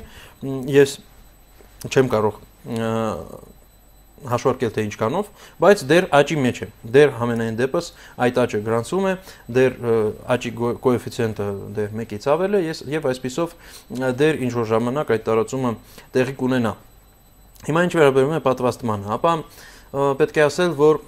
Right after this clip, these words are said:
սկզբից կային, ա, ակնկալիքներ, որ պատվաստումը կարող է շատ լուրջ դրական հետևանքների բերել, և մի քանի երկրի փորձով մենք տեսանք, որ դա, այո, աշխատեց տարվա սկզբում, ա,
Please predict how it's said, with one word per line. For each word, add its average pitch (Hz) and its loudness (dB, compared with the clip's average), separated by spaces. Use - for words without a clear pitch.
սկզբից 156 -2
կային, 135 4
ա, 107 -6
ակնկալիքներ, 123 0
որ 139 4
պատվաստումը 117 -2
կարող 107 2
է 127 0
շատ 123 -2
լուրջ 120 -4
դրական 123 2
հետևանքների 107 -2
բերել, 147 0
և 156 -2
մի 139 -4
քանի 143 0
երկրի 135 4
փորձով 131 0
մենք 131 -6
տեսանք, 135 -4
որ 113 0
դա, 135 4
այո, 117 4
աշխատեց 127 0
տարվա 120 4
սկզբում, 123 -4
ա, 110 -8